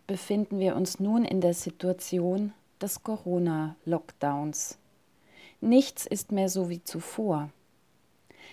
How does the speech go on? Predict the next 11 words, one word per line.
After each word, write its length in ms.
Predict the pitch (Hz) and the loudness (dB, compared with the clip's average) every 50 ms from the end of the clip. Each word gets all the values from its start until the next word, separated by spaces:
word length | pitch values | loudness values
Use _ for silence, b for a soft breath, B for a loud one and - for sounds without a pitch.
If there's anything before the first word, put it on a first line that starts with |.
| B B _ | B B _
Immerhin 680 | - 254 254 262 254 233 190 220 208 185 160 156 160 156 | 4 6 6 6 6 4 2 0 2 2 2 2 0 -2
können 380 | - - 190 185 180 185 180 | -2 0 2 2 4 2 2
wir 100 | 170 180 | 2 2
nun 320 | 175 180 170 170 170 160 - | 2 2 2 0 0 -2 -2
hoffen, 480 | 170 160 - - - - 202 214 214 b b b b b b _ | -4 -4 -4 -6 -6 -4 -2 -2 -2 b b b b b b _
dass 200 | - 233 240 - | -2 -2 -2 -2
Ende 420 | - - - 190 185 190 185 190 175 | -2 -2 0 0 2 4 4 4 4
April 680 | - 175 - - - - 170 170 170 165 165 170 170 170 - _ _ | 2 0 -2 -6 -6 -2 0 2 4 4 2 2 0 -4 -8 _ _
alles 320 | - 180 175 175 185 180 - | -2 0 2 2 2 0 -2
besser 480 | - - 190 196 - - 196 175 165 | 0 0 0 0 0 0 -2 -2 -2
wird 380 | 165 165 156 156 156 156 - - | 0 0 0 0 0 -4 -10 -18